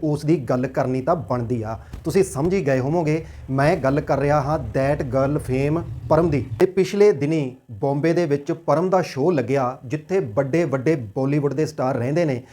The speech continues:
ਤੇ ਉੱਥੇ ਹੋਰ ਵੀ ਬਾਲੀਵੁੱਡ ਕਲਾਕਾਰਾਂ ਨੇ ਪਰਫਾਰਮ ਕੀਤਾ ਸੀ। ਤੇ ਨਾਲ ਹੀ ਜਦੋਂ ਪਰਮ ਨੇ ਜਾ ਕੇ ਉੱਥੇ ਫਤਿਹ ਬੁਲਾਈ ਤੇ ਜੈਕਾਰੇ ਗੂੰਜੇ,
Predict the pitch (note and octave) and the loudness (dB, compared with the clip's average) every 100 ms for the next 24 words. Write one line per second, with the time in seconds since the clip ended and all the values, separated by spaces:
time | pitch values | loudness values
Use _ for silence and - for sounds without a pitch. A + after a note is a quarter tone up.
0 | - G3 G3 F#3+ G3+ B2+ D3 D#3+ F#3 B2 | -4 2 2 2 0 2 2 2 0 0
1 | C#3 D3+ D3+ D3+ D#3 D#3 C3 C3+ C3+ C3+ | 0 0 0 0 -2 -2 -2 0 0 -2
2 | C#3+ - C3 C#3+ C#3+ D3 C3 E3 D#3+ E3 | -2 -4 -6 -2 -2 -2 -4 0 0 2
3 | F3+ F#3 - - F#3+ D#3+ C3+ D#3 E3 F3 | -2 -4 -18 0 2 4 4 4 2 0
4 | C#3+ D3 F3 - E3+ F#3+ G3+ C#3+ C#3 C#3 | 0 0 -2 2 2 2 0 2 0 0
5 | D#3 D3+ D#3+ - C#3 D#3 C3+ B2+ C3 D3 | -2 -2 -2 -2 2 2 2 0 2 0
6 | A#2 - - _ E3+ F3+ F#3+ - C3+ B2+ | -2 -10 -20 _ 2 4 2 -6 -4 0
7 | D3 D3+ D#3 F3 B2+ C#3+ C#3 D3+ | 2 4 2 2 0 -2 0 0